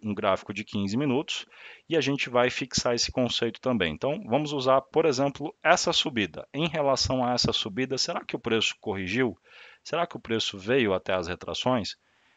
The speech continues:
Vamos checar, vamos tirar a prova real. Como eu falei, no movimento de alta, a retração de Fibonacci vai ser aplicada do topo, arrastando para o fundo.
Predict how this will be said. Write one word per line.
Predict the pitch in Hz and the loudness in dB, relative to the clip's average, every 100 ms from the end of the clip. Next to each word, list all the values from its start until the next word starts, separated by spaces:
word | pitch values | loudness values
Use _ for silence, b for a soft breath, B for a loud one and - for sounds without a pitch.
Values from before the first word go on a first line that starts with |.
| _ | _
Vamos | 123 80 - | -16 -8 -4
checar, | - - 160 143 - - | -4 2 2 2 -2 -14
vamos | 82 - | -12 -8
tirar | - 101 104 | -4 0 0
a | |
prova | 110 104 104 110 | 0 0 0 0
real. | 135 104 76 _ - | 2 2 0 _ -6
Como | 175 175 | -2 0
eu | |
falei, | - 107 104 143 101 - _ | 2 2 4 2 0 -8 _
no | 147 | -2
movimento | 175 131 117 107 131 | 0 2 2 0 0
de | 127 | 4
alta, | 123 131 - | 6 4 0
a | - | -8
retração | 123 - 113 - 110 | -4 0 2 2 0
de | 107 | -2
Fibonacci | - 120 139 120 127 | -4 0 4 4 2
vai | 135 | -2
ser | 127 127 | -2 -4
aplicada | - 104 - 113 120 139 b b b | -4 -4 2 2 2 -4 b b b
do | - 92 | -12 0
topo, | 107 123 - 208 _ _ - | 2 2 0 -8 _ _ -10
arrastando | 95 95 - - 104 123 _ _ _ - | -6 -6 -4 -2 -2 -4 _ _ _ 4
para | 101 101 | 4 4
o | |
fundo. | - 139 101 | 2 0 0